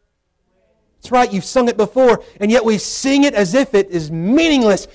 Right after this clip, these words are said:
It means everything to our Christian life. We'll never trust or obey without faith.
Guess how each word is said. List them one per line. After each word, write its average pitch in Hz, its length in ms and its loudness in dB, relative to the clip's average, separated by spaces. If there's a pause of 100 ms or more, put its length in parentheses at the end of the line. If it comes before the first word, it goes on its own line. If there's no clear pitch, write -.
It 262 240 0
means 262 360 2
everything 302 640 2
to 240 100 4
our 220 80 2
Christian 220 480 -2
life. 170 300 -6 (2000)
We'll 180 140 0
never 214 240 2
trust 240 640 -2
or 190 140 4
obey 196 480 0
without 170 720 -2 (160)
faith. 147 300 -8